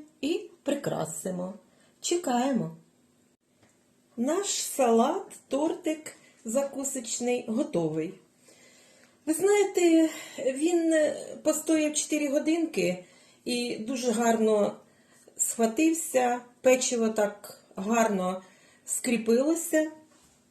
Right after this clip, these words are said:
і вже можна було виймати з форми. Ось такий, такий він получився в мене у великій формі.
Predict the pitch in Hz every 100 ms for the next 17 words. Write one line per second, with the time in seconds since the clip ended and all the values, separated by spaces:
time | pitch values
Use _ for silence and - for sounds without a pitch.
0 | _ _ _ - 381 494 571 494 349 285
1 | 285 339 311 262 285 277 240 208 214 240
2 | 240 - - - 214 220 214 220 220 214
3 | - 156 156 147 151 175 - - - -
4 | - 427 330 - 269 254 254 - 269 269
5 | 254 226 240 226 226 233 220 233 226 226
6 | 226 220 202 208 277 330 285 247 - 262
7 | 233 233 240